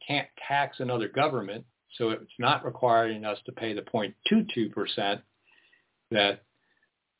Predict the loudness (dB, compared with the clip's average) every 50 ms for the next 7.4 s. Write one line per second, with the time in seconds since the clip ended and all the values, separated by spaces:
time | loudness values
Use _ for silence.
0 | _ _ _ _ _ _ -2 0 2 2 2 2 0 -4 -8 -2 4 6 6 6
1 | 6 4 4 4 6 6 6 4 2 0 -4 -6 -6 -2 2 4 4 6 4 2
2 | 0 -4 -6 -8 -12 -16 -20 _ _ _ _ _ _ -20 -18 -16 -12 -10 -8 -6
3 | -6 -4 -4 -4 -2 -2 0 -2 -2 -2 -4 -8 -8 -10 -8 -6 -4 -2 -2 -2
4 | -4 -6 -10 -10 -4 -2 -2 -2 -2 -4 -6 -4 -2 -2 -2 -4 -4 0 0 2
5 | 2 0 -2 0 2 4 4 4 2 0 -2 -6 -12 _ _ _ _ _ _ _
6 | _ _ _ _ _ _ _ _ -8 -6 -4 -4 -4 -6 -8 -12 _ _ -4 -2
7 | 0 2 2 2 0 0 -4